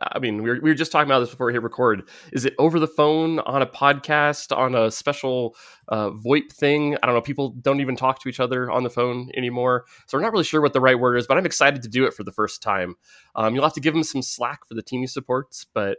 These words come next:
uh, people say that I secretly support this team too. I am joined today by one of the mics of the Double Pivot podcast, Michael Cayley. Welcome, Michael.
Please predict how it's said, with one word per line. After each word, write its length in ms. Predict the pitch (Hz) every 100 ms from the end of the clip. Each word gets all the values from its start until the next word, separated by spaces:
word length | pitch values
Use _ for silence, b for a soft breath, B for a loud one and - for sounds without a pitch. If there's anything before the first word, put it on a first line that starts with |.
| -
uh, 140 | 104
people 260 | - 156 147
say 220 | - 135
that 100 | 135
I 80 | 113
secretly 480 | - 131 135 123 127
support 420 | 113 - 127 -
this 160 | 120
team 240 | - 120 120
too. 320 | 120 135 202 b b b _
I 180 | 170 233
am 160 | 143 123
joined 320 | 123 151 151
today 520 | - 127 147 95 95 -
by 140 | 117
one 240 | 117 185
of 80 | 175
the 80 | 113
mics 340 | 92 95 -
of 160 | - 113
the 60 | 113
Double 260 | 107 113
Pivot 240 | 110 107 - 139
podcast, 520 | 156 98 95 123 -
Michael 220 | 147 170
Cayley. 300 | 185 233 139
Welcome, 280 | 120 185 254
Michael. 400 | 302 349 156 92